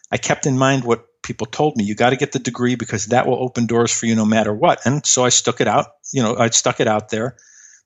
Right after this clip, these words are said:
and became a, you know, a Harvard educated lawyer. And that's where the disaster really began.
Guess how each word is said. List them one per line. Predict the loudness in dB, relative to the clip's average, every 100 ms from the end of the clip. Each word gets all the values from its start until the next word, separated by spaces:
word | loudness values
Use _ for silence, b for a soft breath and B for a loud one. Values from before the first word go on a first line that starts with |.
| _
and | -4 -2
became | -4 -2 2 2 4
a, | 4 4 2 -4 _ -8
you | -4
know, | -4
a |
Harvard | 0 2 4 2 0
educated | -2 -2 -6 -4 -2 -2
lawyer. | 2 2 2 -2 -8 _ -10
And | -4 -2 -2 -6 b b b b b _
that's | 0 0 2
where | 0
the | 2
disaster | 2 4 2 2 -2
really | 0 4 4 4
began. | 0 -2 -4 -4